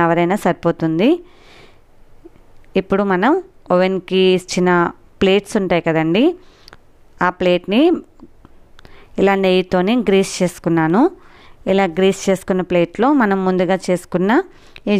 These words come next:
జాయింట్స్ని పెట్టేసుకోవాలి. ఇప్పుడు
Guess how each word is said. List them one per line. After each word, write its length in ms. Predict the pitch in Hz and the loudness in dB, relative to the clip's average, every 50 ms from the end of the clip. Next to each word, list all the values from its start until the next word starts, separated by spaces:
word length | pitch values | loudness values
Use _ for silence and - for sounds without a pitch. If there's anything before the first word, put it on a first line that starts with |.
| 160 | 0
జాయింట్స్ని 560 | 185 185 170 170 175 185 185 - - 220 269 392 466 - - - - - - - | 0 0 2 2 0 0 -2 -4 -2 0 0 0 0 -4 -12 -20 -20 -20 -6 -4
పెట్టేసుకోవాలి. 720 | 202 185 - 180 175 - - - 170 160 151 151 147 147 - - _ - - - _ _ - - _ - - - - - - - - 190 | -4 -2 0 -2 -2 -2 -4 -2 0 0 0 0 0 -2 -6 -8 _ -20 -20 -20 _ _ -20 -20 _ -20 -20 -20 -20 -20 -20 -8 -8 -8
ఇప్పుడు 260 | 180 - - 185 226 | -6 -4 -2 0 2